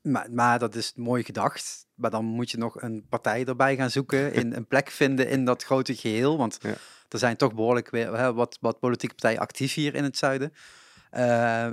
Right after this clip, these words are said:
Speaker 1: eh, eh, specifiek, hè, Maastricht. Ehm, hoe, hoe, hoe vind je dan je eigen weg dan? Want je zit natuurlijk wel ook in,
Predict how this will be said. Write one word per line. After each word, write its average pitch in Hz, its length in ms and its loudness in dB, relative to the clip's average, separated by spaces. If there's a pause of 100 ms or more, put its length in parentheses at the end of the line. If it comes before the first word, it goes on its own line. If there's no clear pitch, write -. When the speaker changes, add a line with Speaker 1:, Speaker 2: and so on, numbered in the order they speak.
(140)
Speaker 1:
eh, 113 340 -4
eh, 113 100 -10 (260)
specifiek, 120 440 -6
hè, 123 320 -4 (120)
Maastricht. 123 480 -6 (500)
Ehm, 131 440 0
hoe, 139 320 -2
hoe, 127 260 -4
hoe 147 140 -2 (240)
vind 147 280 2
je - 60 -8
dan 135 220 4
je 131 100 4
eigen 127 280 0
weg 165 160 2
dan? 107 120 0
Want 107 140 -4
je 117 60 -6
zit 123 120 0
natuurlijk 117 340 0
wel 139 160 4
ook 113 160 -6
in, 113 320 -6